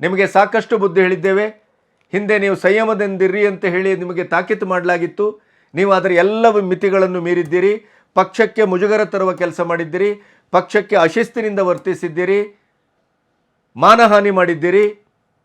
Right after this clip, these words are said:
ಆದ್ರಿಂದ ನೀವು ಇದಕ್ಕೆ ತಕ್ಕ ಉತ್ತರವನ್ನ ಎಪ್ಪತ್ತೆರಡು ಗಂಟೆ ಒಳಗೆ ಕೊಡಬೇಕು. ಕೊಡದೇ ಇದ್ರೆ ನಿಮಗೆ ಶಿಸ್ತು ಕ್ರಮವನ್ನ ತೆಗೆದುಕೊಳ್ತೇವೆ.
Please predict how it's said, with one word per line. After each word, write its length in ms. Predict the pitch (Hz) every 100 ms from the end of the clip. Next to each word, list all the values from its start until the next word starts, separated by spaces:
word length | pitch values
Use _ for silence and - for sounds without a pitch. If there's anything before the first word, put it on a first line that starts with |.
| _ _ _ _ -
ಆದ್ರಿಂದ 400 | 196 202 226 208
ನೀವು 220 | 208 202
ಇದಕ್ಕೆ 280 | 190 190 190
ತಕ್ಕ 280 | 190 202 226
ಉತ್ತರವನ್ನ 540 | 202 - 196 190 180
ಎಪ್ಪತ್ತೆರಡು 580 | 175 170 196 202 196 180
ಗಂಟೆ 260 | 175 170 175
ಒಳಗೆ 280 | 165 160
ಕೊಡಬೇಕು. 640 | 156 160 185 208 208 226 233 _ _ -
ಕೊಡದೇ 320 | 208 220 214
ಇದ್ರೆ 240 | 175 196
ನಿಮಗೆ 260 | 185 180 175
ಶಿಸ್ತು 360 | 214 208 220
ಕ್ರಮವನ್ನ 420 | - 185 175 170 170
ತೆಗೆದುಕೊಳ್ತೇವೆ. 800 | 170 156 151 143 143 143 147